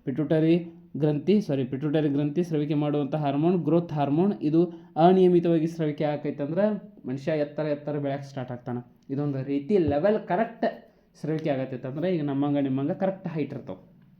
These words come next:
ಓಕೆ, ನೀವು ನೋಡಿರ್ತಾರೆ ಫುಲ್ ವಯಸ್ಸಾಗಿರ್ತಾವೆ, ಇಟೇ ಗಿಡ್ ಇರ್ತಾನೆ ನೋಡಿ, ಪಿಕ್ಚರ್ದಾಗೂ ಇರ್ತಾನೆ ಅವ, ಒಂದೇ ಫೂಟ್ ಇರ್ತಾನೆ. ಅದು ಕುಬ್ಜತೆ, ಗಿಗ್ನ-, ಇದನ್ನ ಡ್ವಾರ್ಪಿಸಮ್ ಅಂತ ಹೇಳಿ ಕರೀತಾರೆ ವೈಜ್ಞಾನಿಕವಾಗಿ.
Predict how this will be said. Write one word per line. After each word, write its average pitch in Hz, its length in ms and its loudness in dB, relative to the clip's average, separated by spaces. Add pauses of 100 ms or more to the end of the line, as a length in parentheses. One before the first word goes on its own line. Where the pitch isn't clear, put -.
(100)
ಓಕೆ, 196 120 -4 (340)
ನೀವು 160 120 4
ನೋಡಿರ್ತಾರೆ 165 600 0 (400)
ಫುಲ್ 220 260 6
ವಯಸ್ಸಾಗಿರ್ತಾವೆ, 202 680 4
ಇಟೇ 196 260 2
ಗಿಡ್ 175 200 4
ಇರ್ತಾನೆ 160 260 2
ನೋಡಿ, 139 120 -2
ಪಿಕ್ಚರ್ದಾಗೂ 160 520 2
ಇರ್ತಾನೆ 135 280 -4
ಅವ, - 260 -10 (720)
ಒಂದೇ 180 220 2
ಫೂಟ್ 185 180 -2
ಇರ್ತಾನೆ. 151 380 -6 (1200)
ಅದು 165 500 0
ಕುಬ್ಜತೆ, 160 840 2 (760)
ಗಿಗ್ನ-, 147 420 0
ಇದನ್ನ 147 180 0 (180)
ಡ್ವಾರ್ಪಿಸಮ್ 156 680 4
ಅಂತ 143 100 -4
ಹೇಳಿ 151 140 -4
ಕರೀತಾರೆ 131 320 -4
ವೈಜ್ಞಾನಿಕವಾಗಿ. 120 720 -6